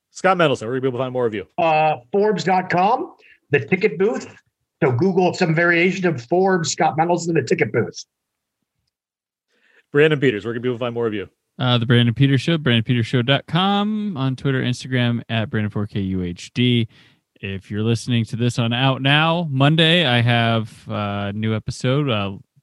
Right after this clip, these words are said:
Speaker 3: doing Lady Snowblood with Katie Reif from the A V Club. And if you're listening to my show, um, you heard that yesterday, and I'll see you at the Old Space Show tomorrow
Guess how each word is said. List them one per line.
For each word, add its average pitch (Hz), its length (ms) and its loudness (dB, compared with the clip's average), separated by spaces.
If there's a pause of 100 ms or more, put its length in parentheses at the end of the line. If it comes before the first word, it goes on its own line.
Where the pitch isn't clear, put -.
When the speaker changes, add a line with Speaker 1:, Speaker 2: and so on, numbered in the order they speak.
(100)
Speaker 3:
doing 107 320 -4
Lady 123 220 4
Snowblood 127 580 0
with 120 180 -2
Katie 110 280 0
Reif 110 500 -2
from 107 380 -4
the 101 240 -6
A 107 100 -6
V 101 160 -8
Club. 185 420 -2 (720)
And 139 340 2
if 131 100 -6
you're 147 100 0
listening 139 300 -2
to 127 120 -6
my 127 340 4
show, 120 760 2 (160)
um, 107 480 -2
you 107 120 -2
heard 113 180 -2
that 104 160 -4
yesterday, 107 800 -4
and 101 380 -8
I'll 98 120 -8
see - 200 -10
you 101 240 -4
at 101 80 -8
the 98 260 -6 (480)
Old 110 220 -2
Space 110 300 2
Show 104 200 2
tomorrow 98 640 0